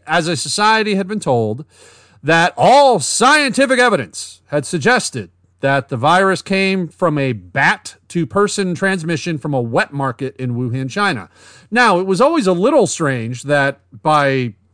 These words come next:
strange coincidence, there also happened to be a virology lab in Wuhan, China, uh, who just may have been studying coronaviruses. That's a strange coincidence.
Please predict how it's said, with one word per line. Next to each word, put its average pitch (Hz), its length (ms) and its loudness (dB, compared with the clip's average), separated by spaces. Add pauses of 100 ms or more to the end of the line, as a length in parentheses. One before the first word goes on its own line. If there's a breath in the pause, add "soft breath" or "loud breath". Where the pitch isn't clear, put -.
(180)
strange 233 440 -2
coincidence, 190 560 0
there 175 180 2
also 185 220 2
happened 208 300 2
to 160 60 -2
be 156 140 0
a 151 60 -2
virology 147 680 2
lab 110 440 -6 (280 soft breath)
in 165 200 4
Wuhan, 139 520 2
China, 113 440 -8 (540 soft breath)
uh, 147 480 2
who 165 440 0 (160)
just 208 220 0
may 175 140 2
have 185 100 0
been 170 120 -2
studying 196 380 0
coronaviruses. 160 960 -2 (200)
That's 277 200 -2
a 175 140 0
strange 135 540 -2
coincidence. 117 580 -6